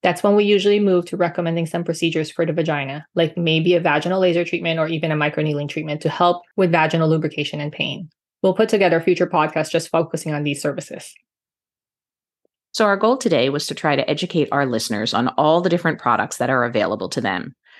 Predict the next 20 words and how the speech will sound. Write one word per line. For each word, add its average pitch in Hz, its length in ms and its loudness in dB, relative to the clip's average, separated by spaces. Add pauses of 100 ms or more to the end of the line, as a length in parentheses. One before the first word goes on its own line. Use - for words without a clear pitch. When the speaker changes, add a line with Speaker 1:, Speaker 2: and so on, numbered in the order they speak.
(120)
Speaker 2:
so - 160 2
that 139 140 2
when 143 140 2
they 135 100 2
go 147 300 2
to 170 100 -2
their 147 180 0
provider 120 440 0
and 147 160 -8
talk - 220 0
about 123 220 0
this 110 120 -4
problem, 104 480 -2 (160)
they 208 100 0
have 196 160 2
a 156 40 0
little 127 200 2
bit 113 140 -4
of 120 80 -8
knowledge. 95 520 -6